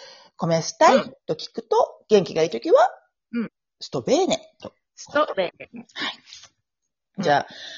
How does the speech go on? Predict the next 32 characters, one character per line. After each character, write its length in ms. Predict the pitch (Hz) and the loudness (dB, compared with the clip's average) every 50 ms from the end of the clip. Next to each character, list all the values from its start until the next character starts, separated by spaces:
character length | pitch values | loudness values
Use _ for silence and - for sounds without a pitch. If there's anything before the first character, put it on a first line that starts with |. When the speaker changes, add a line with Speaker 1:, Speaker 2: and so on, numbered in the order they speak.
| - - - _ | -20 -20 -18 _
Speaker 1:
ま 100 | - - | -10 -8
た 100 | - 135 | -6 -6
こ 120 | - 139 | -6 -4
の 80 | 139 143 | -4 -2
や 100 | 151 156 | 0 0
や 120 | 165 175 | 0 0
こ 120 | 170 - 175 | 0 -2 -4
し 180 | - - 170 | -4 -6 -6
い 40 | 156 | -6
ス 120 | - - - | -8 0 4
タ 140 | 247 247 | 6 6
ー 80 | 226 190 | 8 8
レ 300 | 160 123 - - - _ _ _ | 6 4 0 -4 -14 _ _ _
の、 280 | 131 135 139 - - _ _ _ _ - | -12 -8 -8 -8 -10 _ _ _ _ -20
え 20 | |
ー、 40 | 113 - - - - - | -18 -18 -16 -16 -16 -14
変 340 | - - 160 156 151 135 | -10 -6 -4 -4 -4 -4
化 140 | - - 117 | -6 -8 -10
な 120 | 117 110 110 | -10 -10 -10
ん 80 | 110 | -10
で 100 | 110 113 | -10 -12
す 80 | - - | -12 -12
け 100 | - - | -4 0
ど 100 | 226 233 | 0 0
も、 80 | 233 | 0
こ 120 | 220 - 202 | 0 0 2
れ 100 | 269 320 | 2 2
も 120 | 311 240 | 2 2
全 280 | - 196 180 165 151 123 | 2 2 2 2 0 0
部、 180 | 120 - - - - | -4 -4 -4 -8 -16
え 600 | - - - - - - - - - - - | -20 -20 -18 -18 -20 -20 -20 -20 -20 -20 -20
ー、 40 | - | -20